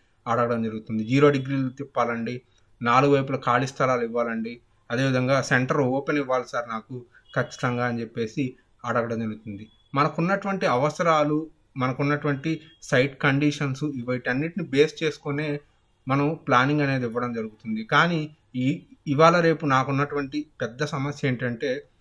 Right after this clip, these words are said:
"స్థలాన్ని జీరో డిగ్రీలకు తిప్పండి, ఖచ్చితంగా జీరో డిగ్రీలకు తిప్పే నాకు ప్లానింగ్ ఇవ్వండి" అని చెప్పేసి ఎక్కడికి వెళ్ళినా కూడాను నాకు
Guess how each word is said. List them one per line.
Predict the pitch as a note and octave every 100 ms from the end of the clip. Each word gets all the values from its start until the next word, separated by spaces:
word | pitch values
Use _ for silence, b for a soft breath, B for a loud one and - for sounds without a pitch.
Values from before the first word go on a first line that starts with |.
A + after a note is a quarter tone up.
| _
"స్థలాన్ని | - - C#3 D#3 F#3
జీరో | D#3 C#3+ D3+
డిగ్రీలకు | C#3+ B2+ C3+ E3
తిప్పండి, | - - A#2+ A2 A2 - _ _ _ _ _ -
ఖచ్చితంగా | C3 - D#3+ D#3 D#3
జీరో | C3+ D3 C#3+ D3
డిగ్రీలకు | C3+ C3 C#3+ C3+
తిప్పే | - - G3
నాకు | G3 C3+ -
ప్లానింగ్ | C#3 B2+ C3 B2
ఇవ్వండి" | A#2 A#2 A#2
అని | A2+
చెప్పేసి | A2 A#2 G#2+ D#3 C3+ b b b -
ఎక్కడికి | A#2 - C#3 C#3+
వెళ్ళినా | C#3+ D3
కూడాను | C3+ C3 C#3+
నాకు | C3+ A#2+ - A#2+